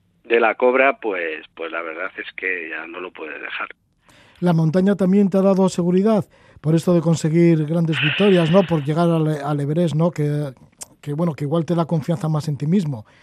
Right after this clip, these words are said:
Speaker 2: entre otras,
Speaker 1: Mira,
Speaker 2: ¿no? Y de vencer
Speaker 1: te da
Speaker 2: depresiones y demás.
Speaker 1: Sí, mira, en el Everest, a, a ver, mm, en el Everest lo que me hice fue quitarme, o, o me ayudó en parte a superar una gre-, gran depresión por, por unas tragedias que ocurrieron en mi familia.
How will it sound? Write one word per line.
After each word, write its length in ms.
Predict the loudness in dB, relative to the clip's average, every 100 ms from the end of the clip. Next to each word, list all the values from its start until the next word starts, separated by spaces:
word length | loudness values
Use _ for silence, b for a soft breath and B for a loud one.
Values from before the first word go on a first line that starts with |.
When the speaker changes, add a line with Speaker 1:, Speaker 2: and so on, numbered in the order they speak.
| b b
Speaker 2:
entre 300 | -2 2 4
otras, 280 | 4 4 2
Speaker 1:
Mira, 240 | 4 4
Speaker 2:
¿no? 40 | 4
Y 80 | 2
de 80 | 2
vencer 260 | 0 0 0
Speaker 1:
te 60 |
da 60 | 0
Speaker 2:
depresiones 580 | 2 6 8 8 4 0
y 40 |
demás. 520 | -2 -2 -4 -6 -14 _ _ _ _ _ _ -6
Speaker 1:
Sí, 260 | 0 2 0 -2
mira, 260 | 2 4
en 60 | 4
el 120 | 4
Everest, 400 | 4 4 4 2
a, 480 | -2 -2 -6 -14 -8
a 80 | 0
ver, 200 | 2 2 0 -10
mm, 440 | -10 -8 -6 -4
en 120 | -2
el 140 | 0 2
Everest 240 | 2 4
lo 100 | 2
que 120 | 2
me 140 | 0 2
hice 260 | 0 0 0
fue 180 | 0 -2
quitarme, 680 | 0 2 4 4 4 0
o, 60 | -6
o 720 | -8 -8 -6 -6 -8 -8 -8
me 140 | -2 -2
ayudó 260 | 0 0
en 80 | 0
parte 460 | -2 -4 2 4 6
a 180 | 4
superar 380 | 2 -4 -4 -2
una 180 | 2 2
gre-, 240 | 4 2 0
gran 320 | -4 -2 0
depresión 580 | -2 -2 -4 -2 -4 0
por, 320 | 2 0 -2
por 160 | -10 -6
unas 200 | -6 -4
tragedias 420 | -4 0 0 0
que 80 | -4
ocurrieron 300 | -4 -2 -2
en 60 | -4
mi 60 |
familia. 480 | -10 -12 -10 -10